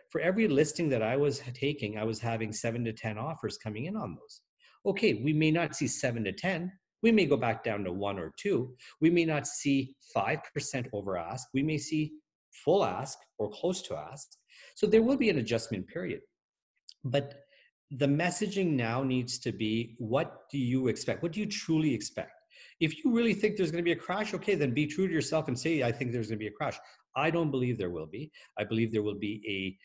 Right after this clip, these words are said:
short-term leveling, and then I believe there will be a surge because people will get confidence back in. The fundamentals of real estate have not changed. And realistically,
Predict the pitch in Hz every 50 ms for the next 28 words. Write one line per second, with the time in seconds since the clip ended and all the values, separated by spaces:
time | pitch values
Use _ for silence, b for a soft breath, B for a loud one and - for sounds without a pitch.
0 | B B B B - - - 180 202 214 208 208 - - 151 147 143 139 135 117
1 | 107 101 90 90 92 95 120 131 160 185 208 208 208 120 107 107 117 117 117 113
2 | 110 - 113 107 110 104 107 104 101 101 95 101 92 92 - - - - 104 92
3 | 78 - - - - _ B B B - - - 120 131 - 156 - 185 190 185
4 | 170 147 156 139 - - - - 117 120 117 - - 120 120 110 110 - _ -
5 | 95 90 87 95 - - 87 76 - _ B B B B B B - 123 - -
6 | 185 190 214 190 156 143 143 143 - 143 120 113 95 104 113 120 127 123 127 127
7 | 120 104 107 95 98 92 90 90 - - - - 73 76 92 135 165 175 - -
8 | - _ _ _ _ b b b b b b - 123 123 123 127 127 127 127 -
9 | - - 143 165 208 233 247 220 175 160 175 175 - - - - 160 - - 101
10 | 87 80 78 104 135 143